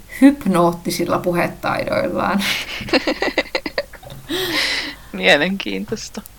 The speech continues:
Speaker 1: Sitten täällä sanotaan, että nämä kiinnostuu, tai, niinku, kiinnostus muita ihmisiä kohtaan on aitoa ja lähes epätervettä. <laughs>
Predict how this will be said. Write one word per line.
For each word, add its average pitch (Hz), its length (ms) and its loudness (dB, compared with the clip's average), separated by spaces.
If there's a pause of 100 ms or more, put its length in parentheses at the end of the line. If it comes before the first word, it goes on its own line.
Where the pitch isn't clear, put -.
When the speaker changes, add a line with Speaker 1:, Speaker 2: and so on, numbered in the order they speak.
(260)
Speaker 1:
Sitten 208 320 -4
täällä 190 220 6
sanotaan, 180 560 2
että 156 400 0 (460)
nämä 170 440 0 (200)
kiinnostuu, 180 880 0 (320)
tai, 180 120 4
niinku, 175 240 0
kiinnostus 190 680 0
muita 185 280 2
ihmisiä 190 400 0
kohtaan - 520 0
on - 100 -8
aitoa 170 560 0 (300)
ja 185 100 2
lähes 190 400 6
epätervettä. - 1120 0
<laughs> - 40 -16